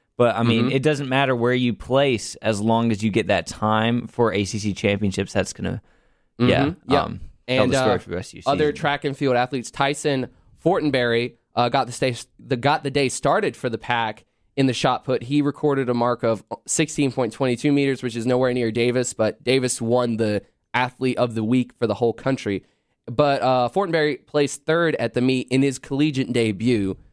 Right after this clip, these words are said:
Speaker 2: So that's some really good stuff from the Pack. On the women's side, Lauren Evans represented N C State in the shot put, and she, uh, got second in the competition, throwing fifteen point oh five meters,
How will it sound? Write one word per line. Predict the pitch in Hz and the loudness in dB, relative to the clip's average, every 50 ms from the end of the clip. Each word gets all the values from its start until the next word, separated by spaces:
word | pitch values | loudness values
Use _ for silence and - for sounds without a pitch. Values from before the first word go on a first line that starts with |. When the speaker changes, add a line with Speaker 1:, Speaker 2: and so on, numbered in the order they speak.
| _ _ _ | _ _ _
Speaker 2:
So | - - 139 | -2 0 2
that's | 131 147 147 - - | 2 2 0 0 -2
some | 151 135 | -2 0
really | 131 135 135 131 | 0 2 2 2
good | 117 127 117 | 0 0 -2
stuff | - - - 123 117 - | -2 0 0 0 0 -2
from | - 117 | -4 -4
the | 110 104 | -4 -4
Pack. | - 117 117 117 117 - - _ _ _ _ _ _ - | -2 0 0 0 -2 -4 -8 _ _ _ _ _ _ -2
On | - 147 | 0 2
the | 147 | 2
women's | 151 196 233 226 - | 2 2 0 0 2
side, | 175 151 143 135 135 127 | 2 2 2 2 0 0
Lauren | 131 147 165 170 160 | 0 0 2 2 2
Evans | 165 180 175 165 151 127 | 0 0 0 0 -2 0
represented | 143 131 123 - - 131 127 123 | 0 -2 -2 0 -2 0 2 2
N | 131 | 0
C | - 139 123 | 0 -2 -2
State | - - 139 123 117 107 - _ _ _ _ _ _ - | 0 0 0 0 0 -2 -6 _ _ _ _ _ _ -2
in | - 139 | 0 2
the | 131 120 | 2 2
shot | - 156 135 120 - | 2 2 0 0 0
put, | - 127 123 - | 0 0 0 0
and | 123 123 117 | -2 -4 -2
she, | - - 170 170 165 156 151 147 - - | -2 -2 0 2 2 2 2 0 -2 0
uh, | - 127 131 127 127 127 127 123 _ _ _ _ _ _ - | 0 2 2 2 2 2 0 -2 _ _ _ _ _ _ -2
got | 131 143 135 - | 0 0 0 0
second | - - - 180 185 - 180 147 | -4 -2 0 0 0 0 0 0
in | 135 | 0
the | 131 127 | 0 0
competition, | - 139 120 113 113 - - 120 113 - 127 120 117 113 | 0 0 0 -2 -2 0 -2 -2 0 2 0 0 0 0
throwing | - 135 131 127 123 123 120 113 - _ _ _ | 0 0 2 2 2 0 -2 -4 -6 _ _ _
fifteen | _ - 156 147 - 156 143 117 | _ 0 0 0 2 0 -2 0
point | - 135 127 | 2 2 2
oh | 120 113 | 2 0
five | - 143 143 151 147 123 | 2 0 0 0 0 -2
meters, | 131 127 120 117 113 110 107 - - | -2 -2 0 0 0 0 -2 -4 -8